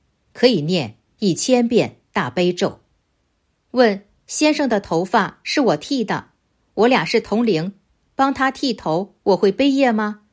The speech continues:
答：没关系，自己剃头节约一点钱，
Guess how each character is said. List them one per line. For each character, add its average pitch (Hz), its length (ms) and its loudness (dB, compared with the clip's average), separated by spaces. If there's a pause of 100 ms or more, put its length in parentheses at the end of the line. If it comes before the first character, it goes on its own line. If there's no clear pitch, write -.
(480)
答： 135 380 -4 (100)
没 147 180 -2
关 226 240 2
系， - 360 -6 (400)
自 214 200 4
己 156 160 -2
剃 208 240 -2
头 143 480 -4
节 156 220 0
约 214 180 4
一 220 120 2
点 120 200 -4
钱， 131 420 -8